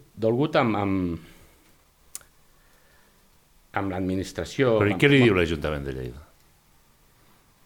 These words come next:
Speaker 1: Que no saben res encara. Que quan ho sàpiguin ja em diran.
Speaker 2: Fa uns dies va, va denunciar l'A M la precarietat de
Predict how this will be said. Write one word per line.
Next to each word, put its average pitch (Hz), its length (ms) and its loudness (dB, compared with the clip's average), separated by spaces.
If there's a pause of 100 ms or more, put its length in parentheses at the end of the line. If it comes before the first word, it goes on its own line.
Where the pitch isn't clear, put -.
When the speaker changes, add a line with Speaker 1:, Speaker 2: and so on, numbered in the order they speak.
(380)
Speaker 1:
Que 110 160 -2
no 113 120 0
saben 98 320 0
res 92 160 -2
encara. 85 280 -6 (2000)
Que 120 160 2
quan 113 160 4
ho 120 80 2
sàpiguin 123 360 0
ja 101 80 0
em 87 80 -2
diran. 85 400 -6
Speaker 2:
Fa 123 160 0
uns 123 160 0
dies 139 420 4 (180)
va, 98 560 2 (1160)
va 107 160 4
denunciar 98 520 2 (680)
l'A 92 280 0
M 147 160 -2 (800)
la 92 140 2
precarietat 95 1000 0
de 101 120 4